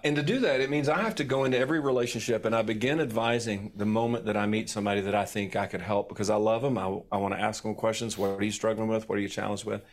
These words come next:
And I call this the discovery phase. A discovery phase might last for me, though, one to five or six meetings. I'm, I was in a fifth discovery meeting this morning with a prospective onboarding client.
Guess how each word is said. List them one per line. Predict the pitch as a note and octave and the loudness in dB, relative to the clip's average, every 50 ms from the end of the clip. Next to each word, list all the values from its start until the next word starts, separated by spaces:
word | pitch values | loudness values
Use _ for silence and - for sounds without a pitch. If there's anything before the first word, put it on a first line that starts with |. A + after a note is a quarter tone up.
| - - - - - - - - - - - - - _ _ | -20 -20 -20 -20 -20 -20 -20 -20 -20 -20 -20 -20 -20 _ _
And | - C3+ C#3 | -2 0 0
I | D3+ D3+ | 0 2
call | - F#3+ F#3 F#3+ | 2 0 0 2
this | E3 D#3 - | 0 -2 -2
the | D3+ C#3 C#3+ | -2 -2 -2
discovery | C3+ C3+ C3+ - - E3+ F3+ F3 C3+ G2+ | 0 0 -2 0 0 0 0 2 0 -2
phase. | - - - - - - - - - _ _ _ _ _ - _ _ _ _ _ _ _ - _ _ _ _ - - - | -2 -4 -6 -6 -8 -10 -12 -14 -14 _ _ _ _ _ -20 _ _ _ _ _ _ _ -20 _ _ _ _ -20 -8 -6
A | B2+ | -2
discovery | B2 B2 - - F#3 G3+ A#3+ A#3 D#3+ | -2 -2 0 0 0 2 2 2 2
phase | - C3 A#2 A#2 A2+ G2 | 4 2 2 2 2 2
might | B2 B2 A#2+ A#2 A2 | 2 2 2 2 2
last | A2+ A2 A2+ A2 - - | 2 2 2 0 -2 -2
for | - G#2+ | -2 0
me, | G#2+ B2+ D#3 E3+ | 0 2 2 2
though, | B2+ G#2+ G2+ G2+ G2+ G#2 - | 2 2 2 2 0 -2 -2
one | A#2 G#2 G#2 A2 A2+ A2+ A#2 B2+ C#3+ D#3+ D#3+ D3+ - - - - | -2 0 2 2 2 4 2 2 0 0 -2 -4 -10 -16 -16 -10
to | - - B2 A2 A2 G#2+ G#2 G#2 G2+ G2 | -6 -2 -2 0 2 2 2 0 0 -2
five | - - A2+ A2+ B2+ C3 | -2 0 2 2 2 0
or | C#3+ | 0
six | C#3 - F3 D3+ - | -2 -2 -2 -2 0
meetings. | D3 D3+ F#3 - - - - - - _ _ _ _ _ - - _ _ _ - - _ _ _ - - - - - _ _ - - - | 0 0 0 0 -4 -8 -12 -20 -20 _ _ _ _ _ -20 -20 _ _ _ -20 -20 _ _ _ -20 -20 -20 -20 -20 _ _ -12 -6 -4
I'm, | D#3 F#3 G3 - - - - _ _ _ - | -2 -2 -2 -4 -4 -12 -20 _ _ _ -2
I | - D3+ | 0 0
was | F3+ G#3+ F3+ C#3+ | 2 2 2 2
in | D#3 D3 | 2 0
a | B2+ | 2
fifth | - - - - - G#3+ G3 - - F3 | 0 -2 -4 0 0 0 0 0 -2 -2
discovery | D3+ C#3+ - - F#3+ G3 F#3+ D#3+ | 0 0 2 2 2 2 2 2
meeting | C3+ C3 B2+ C3 C3+ | 2 2 2 2 2
this | C3 C3+ B2+ C#3+ | 0 0 0 2
morning | D3 D#3+ F#3+ F#3 A2+ F2+ - - | 2 2 2 2 0 -4 -8 -4
with | - A2+ A#2+ A#2 - - - _ _ _ - | 0 0 0 0 0 -6 -18 _ _ _ -6
a | G#2+ | -4
prospective | G#2 - B2+ A#2+ - C#3 C3+ C3 C3 C#3+ B2 | -2 0 -2 -2 2 0 0 2 2 0 0
onboarding | G#2+ A2 B2 B2 A#2 A2+ A#2+ A#2 A2+ A2 - _ - | 2 2 2 2 2 2 2 2 2 0 -4 _ -6
client. | - - C#3+ C#3+ C#3+ - | -2 0 0 0 -2 -6